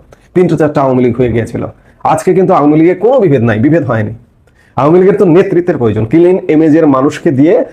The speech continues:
আওয়ামী লীগের কার্যক্রম চালানো প্রয়োজন। সেই কার্যক্রম চালানো ব্যক্তিটি নাম এসেছিল সাবের হোসেন চৌধুরী, শিরিন শারমিন চৌধুরী, সেই তাদেরই একজন হচ্ছেন সাবের হোসেন চৌধুরী।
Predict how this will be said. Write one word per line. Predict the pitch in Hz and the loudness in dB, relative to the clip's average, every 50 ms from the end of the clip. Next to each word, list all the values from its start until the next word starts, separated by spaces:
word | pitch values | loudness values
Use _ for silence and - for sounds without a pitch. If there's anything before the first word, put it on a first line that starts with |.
| - - - | -14 -10 -6
আওয়ামী | - 123 131 139 139 147 | -2 0 0 2 2 2
লীগের | 156 165 170 196 202 196 | 2 2 2 2 0 0
কার্যক্রম | - 175 139 135 127 120 147 143 - 165 165 | -2 -2 -2 -2 0 -2 -2 0 0 0 0
চালানো | - 175 160 160 151 147 143 | 0 0 0 0 0 -2 -2
প্রয়োজন। | 131 120 110 101 107 107 107 - - - - - _ | -2 -4 -4 -4 -6 -6 -8 -12 -16 -20 -20 -18 _
সেই | - 196 208 202 - | 0 0 2 2 4
কার্যক্রম | 220 220 202 180 214 214 208 208 208 | 2 2 2 2 2 2 2 0 0
চালানো | - - 208 190 190 190 185 190 190 | 0 -2 0 0 0 0 0 0 0
ব্যক্তিটি | 175 135 160 156 156 - 165 156 143 165 175 - - - _ _ _ _ _ - | 0 0 -2 -4 -2 -2 -2 -2 0 -2 -2 -4 -6 -14 _ _ _ _ _ 0
নাম | 143 151 156 160 160 160 - | 2 2 4 2 2 2 0
এসেছিল | 160 151 - - - 147 147 | -2 -2 -2 -2 -2 -2 -2
সাবের | 147 147 127 131 131 | 0 -2 -2 0 0
হোসেন | 131 131 147 131 | 0 -2 -2 -2
চৌধুরী, | - 127 120 107 110 110 113 113 - - - - _ - | 0 -2 -2 -2 -2 -2 -4 -6 -6 -10 -20 -20 _ -4
শিরিন | - - 170 165 175 165 | -2 0 2 2 2 2
শারমিন | 170 151 147 139 131 120 | 2 2 2 2 0 0
চৌধুরী, | - 127 127 110 120 117 120 120 120 - - _ | 0 0 0 0 -2 -2 -2 -4 -6 -12 -12 _
সেই | - 170 165 | -2 -2 -2
তাদেরই | - - 160 143 147 165 170 185 190 185 | 0 -2 -2 0 0 2 2 0 0 0
একজন | 160 147 139 131 135 147 139 | 0 0 0 2 2 0 0
হচ্ছেন | 123 127 - - 135 127 | 0 -2 -4 -4 -4 -4
সাবের | 123 - 135 123 107 117 113 | -2 -2 -2 -2 0 0 -2
হোসেন | 110 - 117 110 | -2 -2 -2 -2
চৌধুরী। | - - 107 104 98 107 98 | -2 -2 -2 -2 -2 -4 -6